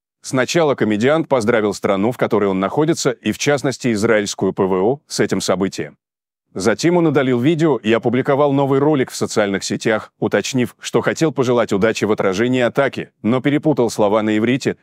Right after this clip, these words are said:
так как выпил виски. Через час Галкин опубликовал новое видео, в котором сообщил, что планировал поспать перед атакой Ирана, но случайно зашёл почитать российские сми и Telegram-каналы.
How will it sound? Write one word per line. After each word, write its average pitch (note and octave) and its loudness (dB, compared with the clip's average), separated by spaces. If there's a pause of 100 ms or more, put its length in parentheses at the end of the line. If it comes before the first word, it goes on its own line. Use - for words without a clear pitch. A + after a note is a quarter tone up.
(120)
так G2 0
как G2 -2
выпил G2 0
виски. F2+ -4 (520)
Через D3+ 0
час A#2+ 0
Галкин C3+ 0
опубликовал G#2+ 0
новое A#2 2
видео, B2 0
в - -16
котором D#3 2
сообщил, C3 0 (220)
что - -2
планировал C3 2
поспать C3 0
перед - 0
атакой G#2+ 0
Ирана, A2+ 0
но A#2+ 0
случайно C#3 0
зашёл A#2 0
почитать B2 0
российские G2+ -2
сми A#2 2
и D3 -2
Telegram-каналы. F#2+ 0